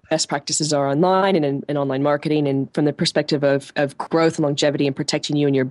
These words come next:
as a business and your brand. And when we're hearing people say Genesis is the way forward as a framework, and we're hearing people say, you know, um, uh, uh, by the way, a good theme is Studio.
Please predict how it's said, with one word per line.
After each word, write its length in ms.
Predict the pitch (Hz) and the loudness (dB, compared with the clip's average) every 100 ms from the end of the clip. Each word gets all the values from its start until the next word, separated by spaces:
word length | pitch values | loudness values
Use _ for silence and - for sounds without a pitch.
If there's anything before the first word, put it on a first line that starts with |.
| - | -2
as 220 | 139 - | -2 0
a 20 | |
business 680 | 156 180 160 139 131 - - | 0 2 2 0 -2 -4 -2
and 100 | 151 | 0
your 120 | 143 | 0
brand. 340 | 156 165 147 143 - - - - | 2 0 0 -2 -8 -16 -12 -2
And 260 | 156 156 | 0 2
when 220 | 175 170 160 | 2 0 2
we're 280 | 175 175 170 | 2 4 2
hearing 420 | - 226 240 214 | 0 2 4 2
people 300 | 196 185 170 | 0 -2 -2
say 180 | - 156 | -2 0
Genesis 640 | 160 151 147 151 143 - - | 0 0 0 -2 -4 -6 -4
is 160 | 160 | -2
the 80 | 151 | 0
way 160 | 143 139 | 0 0
forward 380 | - 147 143 143 | 0 0 2 2
as 140 | 143 | 0
a 40 | |
framework, 480 | 139 147 143 131 135 | 0 0 2 0 0
and 220 | 143 143 - - - | 0 0 -4 -10 -2
we're 100 | 156 | 0
hearing 400 | 170 170 175 170 | 2 2 2 0
people 300 | - - 156 | -2 -2 -2
say, 400 | - 147 143 143 - - - | 0 2 0 -2 -10 -12 -2
you 80 | 151 | 0
know, 240 | 151 147 - - | 2 0 -6 -8
um, 260 | 151 160 151 - | -2 2 2 0
uh, 100 | 165 | 0
uh, 100 | 180 | 0
by 240 | 170 196 190 | 2 2 4
the 80 | |
way, 120 | 180 160 | 4 2
a 40 | |
good 180 | 156 175 | 0 -2
theme 280 | - 165 160 | 0 0 0
is 120 | 147 | -2
Studio. 540 | - 170 160 151 135 | -2 0 2 2 0